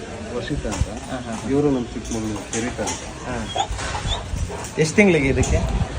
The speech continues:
Speaker 1: ಈಗ ಇದು ಒಂಬತ್ತು ತಿಂಗಳು.
Speaker 2: ಹಾ, ಹಾ. ಇದು ಇಲ್ಲಿ ಕೊಡ್ಬೇಕಂತ ಬಂದಿದ್ದೀರಾ?
Speaker 1: ಹೌದು.
Speaker 2: ಯಾಕೆ ಕೊಡ್ಬೇಕು ಅನ್ನಿಸ್ತು ನಿಮ್ಗೆ?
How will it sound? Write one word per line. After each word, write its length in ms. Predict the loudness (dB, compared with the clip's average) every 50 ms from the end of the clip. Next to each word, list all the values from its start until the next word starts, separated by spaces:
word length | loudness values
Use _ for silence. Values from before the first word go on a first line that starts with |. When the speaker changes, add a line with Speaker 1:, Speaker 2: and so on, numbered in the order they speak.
| 2 4 6
Speaker 1:
ಈಗ 100 | 8 8
ಇದು 200 | 8 8 8 8
ಒಂಬತ್ತು 360 | 8 8 6 6 4 4 4
ತಿಂಗಳು. 220 | 2 2 4 2
Speaker 2:
ಹಾ, 420 | 2 2 2 2 2 2 0 0 0
ಹಾ. 160 | 0 0 2
ಇದು 200 | 2 4 4 6
ಇಲ್ಲಿ 280 | 6 6 6 4 4
ಕೊಡ್ಬೇಕಂತ 500 | 4 8 8 10 12 12 12 12 12 10
ಬಂದಿದ್ದೀರಾ? 480 | 12 10 10 8 8 6 6 6 8 8
Speaker 1:
ಹೌದು. 640 | 8 6 6 6 4 6 8 8 8 8 6 2 2 2 4 6 10 10
Speaker 2:
ಯಾಕೆ 220 | 12 12 10 10
ಕೊಡ್ಬೇಕು 400 | 8 8 8 8 8 8 8 8
ಅನ್ನಿಸ್ತು 300 | 6 6 6 2 2 2
ನಿಮ್ಗೆ? 300 | 2 2 2 2 0 0